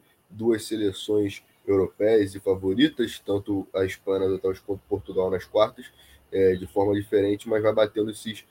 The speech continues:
adversários e chega na semifinal com essa, com essa fama, né, de destruir favoritos pelo caminho, e pega a França, que é a grande seleção, e pra mim,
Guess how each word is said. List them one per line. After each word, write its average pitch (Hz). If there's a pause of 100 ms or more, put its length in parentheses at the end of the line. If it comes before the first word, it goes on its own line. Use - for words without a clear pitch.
(280)
adversários 113
e 117
chega 113
na 113
semifinal 110 (320)
com 110
essa, 117 (420)
com 120
essa 160
fama, 160
né, 123
de 120
destruir 123
favoritos 123
pelo 127
caminho, 123 (420)
e 151 (460)
pega 131
a 147
França, 139
que 123
é 113
a 117
grande 120
seleção, 120 (300)
e 147 (120)
pra 143
mim, 165